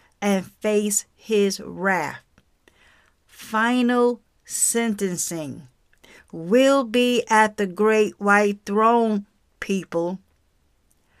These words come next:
The Lord Jesus Christ has been appointed judge by God, for all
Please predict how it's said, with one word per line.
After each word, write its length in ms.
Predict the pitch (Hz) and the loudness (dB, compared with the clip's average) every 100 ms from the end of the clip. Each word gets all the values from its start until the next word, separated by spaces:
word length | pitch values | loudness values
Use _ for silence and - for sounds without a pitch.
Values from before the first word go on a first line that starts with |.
| _ _ - | _ _ -2
The 100 | 208 | 4
Lord 420 | 220 262 262 233 | 8 10 8 6
Jesus 460 | 247 254 226 220 | 2 0 2 -2
Christ 520 | 202 - 240 233 226 - | -4 -4 0 2 0 -4
has 420 | 214 214 208 190 | -4 0 0 -2
been 320 | 185 226 214 | 2 4 4
appointed 920 | 190 175 - 226 226 208 214 202 165 | -2 -4 -6 -4 -4 -4 0 0 -2
judge 600 | - 208 220 233 220 202 | -2 0 2 0 0 -2
by 320 | 190 190 208 | 2 4 2
God, 580 | 220 208 202 202 208 214 - - - | 0 2 6 6 4 0 -6 -20 -20
for 540 | - 214 202 175 - - | -2 2 4 4 0 0
all 520 | 214 220 233 240 220 | 4 6 6 6 2